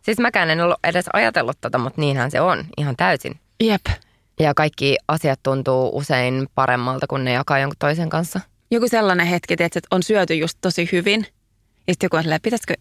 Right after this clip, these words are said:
Speaker 2: keittää kahvit ja ottaa vähän jotain hyvää. Ja sitten
Speaker 1: Mm.
Speaker 2: silleen, "Ah, tää on ihanaa." Niinku, tosi, ehkä just se, mä luulen, että minkä takia mä koen elämän jotenkin niin ihanana ja onnellisena, on se, että arki on mun mielestä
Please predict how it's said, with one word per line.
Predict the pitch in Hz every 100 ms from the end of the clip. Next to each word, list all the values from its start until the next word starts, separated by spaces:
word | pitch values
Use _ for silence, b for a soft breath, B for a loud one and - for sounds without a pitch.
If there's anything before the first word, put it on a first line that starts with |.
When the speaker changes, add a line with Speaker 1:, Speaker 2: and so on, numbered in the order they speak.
| -
Speaker 2:
keittää | 175 160 165
kahvit | - 156 - -
ja | - -
ottaa | 196 -
vähän | - 170
jotain | - 208
hyvää. | 190 - - - -
Ja | 202
sitten | 202
Speaker 1:
Mm. |
Speaker 2:
silleen, | 185 170 - -
"Ah, | 190 170 160 B B B -
tää | 214 202 156
on | 165 -
ihanaa." | 208 - - - - - B B B B
Niinku, | 190 185 202 _ _ _ _ - -
tosi, | 277 226 190 _ -
ehkä | 240 240
just | 277 226 -
se, | 208 180 B B
mä | 220
luulen, | 240 196 170
että | 165
minkä | 185 180
takia | 165 165
mä | 160
koen | - 185 165
elämän | 170 165 160
jotenkin | 165 170 180 175
niin | 175 160 156 b b b b b -
ihanana | 196 190 165 156 156 160
ja | 165 - _ _ _
onnellisena, | 196 202 175 165 165 165 165 165
on | 175 165
se, | 185 180
että | 165 - - 165 - _ _ -
arki | 202 185 - -
on |
mun | 196 220
mielestä | 202 -